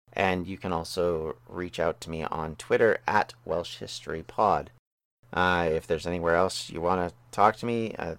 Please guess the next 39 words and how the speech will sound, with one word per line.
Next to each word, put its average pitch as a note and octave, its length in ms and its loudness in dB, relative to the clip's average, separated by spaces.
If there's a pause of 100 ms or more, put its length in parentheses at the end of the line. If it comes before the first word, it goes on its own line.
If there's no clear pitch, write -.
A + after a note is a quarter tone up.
I'm D#2+ 160 -6
sure - 200 -10
there C#2+ 120 -2
are D2+ 60 0
ways D#2+ 260 -6
of E2 120 -20
doing D#2+ 200 -8
that D2 140 -10
as C#2+ 160 -12
well. F#2 320 2
And - 180 -4
if D#2+ 160 -14
you E2 160 -10
wanna E2 220 -6
talk D#2+ 280 -6
to D#2 80 -10
me D#2+ 100 -6
on D2+ 180 -8
my, C#2 320 -12 (960)
my F2 160 -6
home D3+ 240 6
account F3+ 680 4
on A#2 180 2
Twitter, E3 280 4
it's F#2+ 420 2
at G2+ 240 6 (260)
John, A#2 540 4
J F#2 260 6
O F2+ 120 6 (100)
N G#2+ 320 -2 (100)
D G#2 240 -6
M G2+ 320 -2
P. D3 440 -6 (600)
And, E2+ 680 -2
uh, G2 400 -2
yeah, C#3+ 240 -2
I'm G#2 220 -6
happy A2+ 340 -2
to, G#2+ 320 2